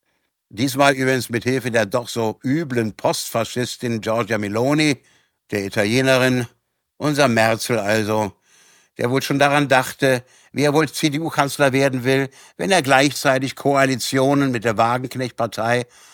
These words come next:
und der A F D ausschließt. Der Volkspartei. Ja, der Osten hatte so gut wie geschlossen A F D gewählt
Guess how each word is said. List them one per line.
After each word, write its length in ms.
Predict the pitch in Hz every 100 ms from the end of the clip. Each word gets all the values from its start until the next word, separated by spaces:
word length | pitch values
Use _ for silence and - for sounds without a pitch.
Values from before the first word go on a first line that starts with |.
| - -
und 160 | 107
der 140 | 123 120
A 180 | 127
F 160 | 131 104
D 220 | 147 165
ausschließt. 920 | 113 95 95 - 92 82 - - - _ _ _ _ _ _ -
Der 100 | 98
Volkspartei. 920 | - 156 170 - 110 - 95 82 80 _ _ _ _ _ _ _ _ -
Ja, 220 | 101 - -
der 120 | 82
Osten 320 | 113 - 123
hatte 140 | 113 107
so 140 | 110
gut 160 | 123 117
wie 100 | 98
geschlossen 480 | 98 113 120 -
A 240 | 104 95 98
F 100 | 85
D 140 | 113
gewählt 540 | 131 131 147 175 185